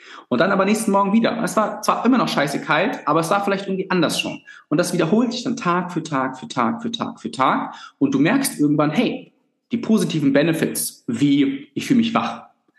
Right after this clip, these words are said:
ich bin durchblutet, ich, äh, fühle mich energiegeladen,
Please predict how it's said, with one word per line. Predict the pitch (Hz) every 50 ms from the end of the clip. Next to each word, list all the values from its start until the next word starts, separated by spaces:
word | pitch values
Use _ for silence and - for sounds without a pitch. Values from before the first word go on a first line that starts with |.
| - - _ _ -
ich | - - -
bin | 117 113
durchblutet, | 113 107 - - - 175 185 190 185 - - - - - - _ _ _ _ -
ich, | - 113 - -
äh, | 123 113 113
fühle | 135 127
mich | 117 113 -
energiegeladen, | 117 117 117 139 160 156 147 113 - - - - - - -